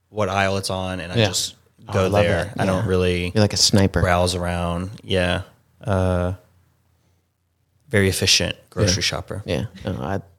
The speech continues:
Speaker 2: I like that a lot. I think that's important. You know, I think we need more efficient shoppers. Like, just in general, that would do humanity good. Because, you
Speaker 1: Yeah.
Speaker 2: know, you're in there sometimes, there's some people, you know, they're a little aimless, and it's like, just get out of the way, man. I'm rolling through here.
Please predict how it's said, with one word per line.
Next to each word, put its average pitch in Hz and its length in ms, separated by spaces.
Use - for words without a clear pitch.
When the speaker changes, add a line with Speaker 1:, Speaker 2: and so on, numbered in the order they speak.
Speaker 2:
I 110 160
like - 240
that - 160
a - 40
lot. - 180
I 113 60
think 120 160
that's 107 180
important. 101 500
You 185 120
know, 180 140
I 214 120
think - 220
we 349 80
need 240 160
more 180 220
efficient 131 400
shoppers. - 500
Like, - 200
just - 220
in 160 80
general, 117 300
that 98 120
would 95 100
do 90 120
humanity 90 560
good. - 280
Because, 135 260
you 151 60
Speaker 1:
Yeah. 160 80
Speaker 2:
know, 156 80
you're 170 120
in 170 60
there 156 100
sometimes, 156 480
there's 139 200
some 123 80
people, - 500
you 57 180
know, 57 120
they're - 160
a - 80
little 127 220
aimless, 117 420
and 127 80
it's - 120
like, - 180
just - 320
get 139 160
out 107 140
of 98 40
the 101 80
way, 110 180
man. 107 220
I'm 147 160
rolling 117 240
through 165 240
here. 120 340